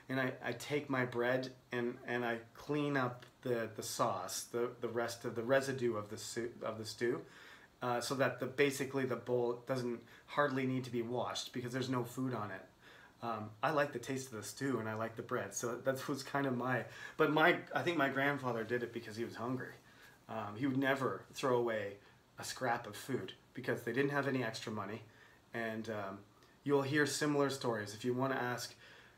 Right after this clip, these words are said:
uh, your grandparents or your parents about what your grandparents or great-grandparents lived like, if you're, you know, uh, if you're Korean especially, what it was like to live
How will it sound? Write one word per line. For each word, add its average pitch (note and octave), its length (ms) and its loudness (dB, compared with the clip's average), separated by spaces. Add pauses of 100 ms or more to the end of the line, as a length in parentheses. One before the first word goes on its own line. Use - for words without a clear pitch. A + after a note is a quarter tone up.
(140)
uh, A#2 260 -2
your D#3+ 300 8
grandparents A#2+ 720 2
or A2+ 340 -2 (140)
your A#2+ 340 0 (100)
parents D3 420 2
about A2+ 340 0 (360)
what C3 340 -2
your B2 320 2 (120)
grandparents B2+ 480 0
or A#2 60 0
great-grandparents A#2 920 -2 (180)
lived C3+ 320 2
like, A2+ 280 0
if A2 140 -8
you're, A2 300 -4 (380)
you B2 80 0
know, G#2 120 -2 (640)
uh, B2 140 0
if C3 120 -6
you're B2 100 2
Korean B2 380 2
especially, A2+ 580 -2 (360)
what C#3 140 2
it C#3+ 60 6
was C3 160 0
like C3+ 240 4
to B2+ 100 -2
live B2 300 0